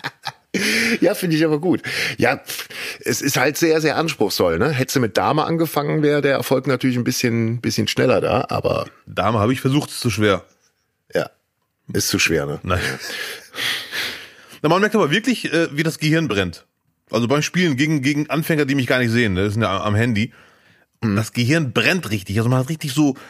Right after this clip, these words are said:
Speaker 2: man will unbedingt gucken, was könnte die Person jetzt machen. Ich will jetzt auch mal vorausschauend fahren. Und dann hört man, zack, tsk, ne? Spieler weiß, hat gewonnen. Also, also
Speaker 1: Mhm.
Speaker 2: liest man dann, denke ich mir, scheiße, Mann, schon wieder was übersehen.
Speaker 1: Ja, das ist, das ist nicht vielen Menschen vorbehalten, so zwei, drei Schritte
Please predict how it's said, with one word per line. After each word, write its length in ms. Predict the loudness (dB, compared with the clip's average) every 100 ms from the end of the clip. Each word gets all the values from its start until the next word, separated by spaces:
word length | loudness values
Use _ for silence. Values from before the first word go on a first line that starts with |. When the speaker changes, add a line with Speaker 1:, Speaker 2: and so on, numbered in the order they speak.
| -20 -10
Speaker 2:
man 240 | -2 0 2
will 160 | 2
unbedingt 500 | 4 2 4 2 -2
gucken, 260 | -4 -2 0
was 220 | 0 0
könnte 300 | 0 0 0
die 80 | 0
Person 260 | 2 2
jetzt 160 | 2 2
machen. 220 | 0 0
Ich 100 | 0
will 80 | 0
jetzt 140 | 0
auch 100 | 0
mal 140 | 0 2
vorausschauend 720 | 2 4 2 2 2 2 0
fahren. 400 | 0 2 2 -2 -8 _ _ _
Und 280 | 0 0 2
dann 200 | 2 0 -4 _
hört 140 | -2 2
man, 180 | 2 -2 _ 0
zack, 260 | 0 -2 -10
tsk, 160 | -10 _ -2
ne? 180 | 0 0
Spieler 500 | -6 -2 2 2 2 2
weiß, 280 | 2 2 -2
hat 140 | -4
gewonnen. 320 | 0 2 0 -6 _ _ _ _ 0
Also, 200 | 2 2
also 140 | 2
Speaker 1:
Mhm. 60 | 2
Speaker 2:
liest 200 | 2 0
man 120 | 0
dann, 200 | 2 0
denke 160 | 0 -2
ich 60 | -4
mir, 80 |
scheiße, 460 | -6 -8 -8 -8 -10
Mann, 120 | -12
schon 180 | -14 -4
wieder 180 | 0 0
was 120 | -2
übersehen. 320 | -4 -4 -6 -12 _ -20 _ -12 -4
Speaker 1:
Ja, 180 | -2 0
das 200 | -2 -2
ist, 440 | -2 -2 -6 -4
das 120 | -2
ist 200 | 0 2
nicht 160 | 2 2
vielen 260 | 2 2 4
Menschen 320 | 2 0 0
vorbehalten, 560 | 0 2 2 0 -2
so 100 | -2 -2
zwei, 280 | 2 2
drei 180 | 2 2
Schritte 520 | 2 0 0 0 -2